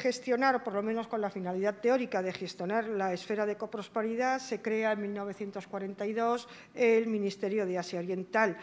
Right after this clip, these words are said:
pero, eh, la verdadera intención práctica es la de extender la identidad japonesa y, sobre todo, la de controlar los territorios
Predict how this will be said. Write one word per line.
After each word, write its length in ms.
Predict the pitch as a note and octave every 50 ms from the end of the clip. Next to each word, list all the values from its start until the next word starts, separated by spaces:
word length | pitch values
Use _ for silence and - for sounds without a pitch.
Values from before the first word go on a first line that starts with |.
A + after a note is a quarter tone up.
| - - - - - - - - - -
pero, 520 | C4 B3 A#3+ A#3+ A#3+ B3 B3+ C4+ C4 -
eh, 380 | A3+ A#3 G#3+ G#3 G#3 G3+ G3 G3
la 120 | G3+ F#3+ F#3
verdadera 440 | F#3+ F#3+ F#3+ F#3+ F#3 G3 G3+ G#3 G#3
intención 880 | G3 G3 - G#3 G3 F#3 - - A3 G#3 G3+ G3+ G3 G3 G3 G3 -
práctica 600 | A3 A3+ G#3+ G#3+ - - A3+ G#3+ - A#3 G#3+ G3+
es 120 | G3+ G3
la 100 | G#3+ G3+
de 80 | F#3+ F#3
extender 680 | F#3+ - - F3+ E3+ F3+ F3+ F#3 G3+ G#3 G3+ G3+ G3 G3+
la 360 | F#3+ F#3+ F#3 F3+ F3 F3 F3
identidad 400 | E3+ F3 F3 F3 F#3+ F#3 G3 F#3+
japonesa 800 | F#3+ - G3+ - G3+ G3+ A3+ A3 A3 - - B3 B3 B3+ B3 B3 -
y, 220 | C#4+ C#4+ D4 D4 -
sobre 320 | - - A#3 G#3+ G#3 A3
todo, 380 | A3 - A#3 G3+ G3 G#3 A3 A3+
la 180 | - G#3 G3 F#3
de 140 | F#3 F3+
controlar 500 | - G3 G3 F#3+ - G3+ F#3+ F#3 F#3+ F#3+
los 160 | A3 G3 - -
territorios 640 | F#3+ E3+ E3 D#3 - F3 E3+ E3 F3+ F#3 F3+ F3+